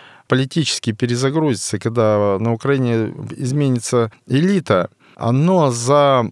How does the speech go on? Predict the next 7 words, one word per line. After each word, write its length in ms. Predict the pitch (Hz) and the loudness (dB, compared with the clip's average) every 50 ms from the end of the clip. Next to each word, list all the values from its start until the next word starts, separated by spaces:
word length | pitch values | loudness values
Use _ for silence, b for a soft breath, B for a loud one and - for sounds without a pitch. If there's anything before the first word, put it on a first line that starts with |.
| - - | -2 -2
последние 720 | - 131 - - 160 156 151 135 139 131 131 123 123 131 | -2 -2 0 0 0 0 0 0 0 2 2 2 2 0
десятилетия 680 | 131 117 117 113 - - - 143 151 170 180 170 - 123 | 0 -2 -4 -6 -4 -4 -2 0 0 0 2 2 2 2
американцы, 760 | 110 113 117 120 123 - - 160 175 170 - - 156 127 117 B B B B B B B B B - | 2 2 2 0 0 0 2 2 2 2 2 0 0 0 0 B B B B B B B B B -10
их 460 | - - 135 139 135 117 - - - 120 | -2 0 2 2 2 0 -2 -6 -6 -2
европейские 640 | 135 131 131 131 131 123 143 139 123 - - 127 123 | 0 0 2 2 0 0 0 -2 -2 0 -2 -2 -2
союзники 640 | - - 139 135 165 185 175 151 143 123 - - 120 | 0 0 0 2 2 2 0 0 -2 -2 0 0 -2
з-, 160 | 107 113 117 | -2 -2 -4